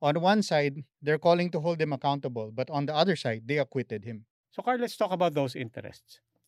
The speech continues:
Speaker 2: Ano nga ba yung interest ng Republican Party here?
Speaker 1: One of the, these considerations here is, right after the elections,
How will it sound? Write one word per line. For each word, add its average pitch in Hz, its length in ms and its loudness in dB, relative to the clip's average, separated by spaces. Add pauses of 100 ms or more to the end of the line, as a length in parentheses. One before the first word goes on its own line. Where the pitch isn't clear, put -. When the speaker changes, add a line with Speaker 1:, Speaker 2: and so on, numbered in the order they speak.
Speaker 2:
Ano 269 220 -2
nga 440 160 -4
ba 302 160 0
yung 202 100 -4
interest 143 540 -2
ng 147 320 -2
Republican 123 560 -2
Party 101 400 -4
here? 143 400 -10 (560)
Speaker 1:
One 214 160 6
of 214 80 4
the, 220 200 4
these 170 200 -6
considerations 170 720 -2
here 190 160 2
is, 127 320 -4 (420)
right 185 320 4
after 160 360 -4
the 143 120 -4
elections, 131 920 -4